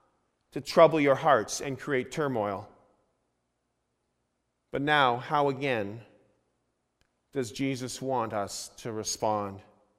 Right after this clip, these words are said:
We turn back to the words of John fourteen, verse one. "Do not let your hearts be troubled. Trust in God. Trust also in me." People, when life is tossing darts at you and you come to the point that you don't know which way to turn,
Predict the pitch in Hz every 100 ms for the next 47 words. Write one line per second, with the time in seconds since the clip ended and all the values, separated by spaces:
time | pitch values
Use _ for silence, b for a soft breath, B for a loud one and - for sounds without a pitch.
0 | _ _ _ _ _ _ _ _ _ _
1 | _ _ - 135 - 165 147 143 143 135
2 | 139 139 135 131 117 107 110 107 127 120
3 | - - 123 120 123 120 113 120 - 117
4 | 110 107 107 135 135 143 151 165 156 151
5 | - 147 139 131 - 135 117 135 117 110
6 | 107 - - _ _ _ _ _ _ -
7 | 165 139 - 160 147 139 123 107 101 -
8 | - _ _ _ _ _ - 127 113 123
9 | 113 113 - 113 110 107 104 101 98 98
10 | _ _ _ _ _ b b b b b
11 | b b 175 170 175 170 165 170 180 196
12 | - - 170 160 180 151 156 151 147 156
13 | 147 147 151 147 170 175 - 185 185 190
14 | 170 175 175 156 156 147 180 156 180 175
15 | 190 175 160 147 139 - 139 127 123 127
16 | 120 120